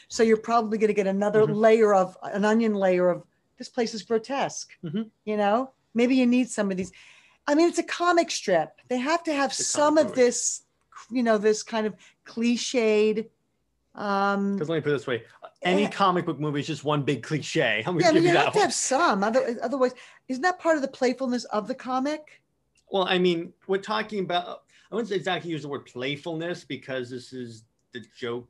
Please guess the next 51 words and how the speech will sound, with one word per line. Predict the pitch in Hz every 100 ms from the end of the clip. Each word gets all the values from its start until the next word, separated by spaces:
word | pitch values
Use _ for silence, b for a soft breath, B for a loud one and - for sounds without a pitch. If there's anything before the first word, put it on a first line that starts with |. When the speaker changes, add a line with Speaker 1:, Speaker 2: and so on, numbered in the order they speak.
| -
Speaker 1:
Well, | 233
this | 269 294
is | -
the | 254
Speaker 2:
but | 233
Speaker 1:
darkness | 226 226 214 196 196
of | 165
the | 170
playful. | 196 180 190
Speaker 2:
This | 214 233
Speaker 1:
This |
Speaker 2:
is |
Speaker 1:
is | 233
the | 220
Speaker 2:
darkness. |
Speaker 1:
darkest | 220 220 220 214
of | 190
all | 190 185
is | 180 160
the | -
Speaker 2:
Yeah. | 143
Speaker 1:
playful. | 175 175 165 151 _ _ _
Speaker 2:
Well, | 170 - - _ _ _
actually, | 214 247 - 151
you | 147
know, | 147
y-, | 151
y-, | 156
you | 160 180 196 190 165
could | 160 147
kind | 180 185
of | 180 147
use | 151 139
pl-, | - 147
playful | - 139 131 135 131
to, | - 139
to | - 131
describe | 117 - 123 117
Joker | 123 117 120
because | 117 117 127 120
by, | 120 127 123
when | 139
he | 139 127
finally | 156 139 131
snaps, | - 160 135 -
he's | 135
all | 131
gleeful. | 120 127 131 131 135 135
He's | 127 131
like | 127 127 b b 220
Speaker 1:
Right. | 277 247 196 165